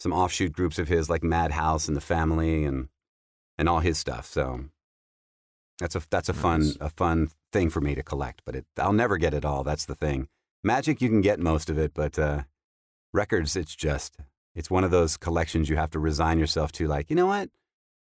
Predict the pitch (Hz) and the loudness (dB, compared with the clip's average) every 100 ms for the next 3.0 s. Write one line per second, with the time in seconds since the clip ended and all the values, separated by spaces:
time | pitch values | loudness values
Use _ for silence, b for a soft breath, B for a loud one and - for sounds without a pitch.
0 | _ _ - 101 110 113 101 92 85 78 | _ _ 0 2 2 2 2 2 2 0
1 | 67 62 - 71 69 - 80 - _ 76 | -2 -6 -6 -6 -6 -6 -6 -6 _ -6
2 | 76 - 98 76 73 78 92 73 64 | -6 0 2 2 0 -2 -2 -4 -6